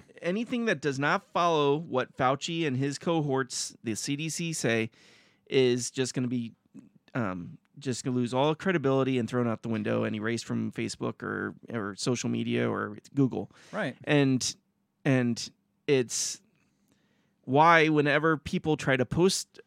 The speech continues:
Speaker 1: articles, be like, "Well, Bill, what do you think of this?"
Speaker 2: Yeah.
Speaker 1: I'm like, "So the fuck what?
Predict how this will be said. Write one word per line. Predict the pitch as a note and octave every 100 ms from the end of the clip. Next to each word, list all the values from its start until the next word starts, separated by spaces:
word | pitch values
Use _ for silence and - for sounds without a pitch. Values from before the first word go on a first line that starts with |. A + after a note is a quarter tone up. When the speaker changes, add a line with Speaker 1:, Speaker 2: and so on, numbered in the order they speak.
| -
Speaker 1:
articles, | D#3+ G3 - G#2+ G#2 A2+
be | C3+
like, | B2 A#2 C#3
"Well, | C#3
Bill, | B2+ C3+ A#2+
what | B2+
do | B2
you |
think | A2+ A2+
of | A2+
this?" | D#3 F3+ - - - _ _ _ -
Speaker 2:
Yeah. | D3 B2+ - _ _ _ D3
Speaker 1:
I'm | C#3+
like, | D3 C#3 - - _ _ -
"So | - D3+
the | D#3
fuck | - D#3+ C#3+ C#3
what? | F3+ -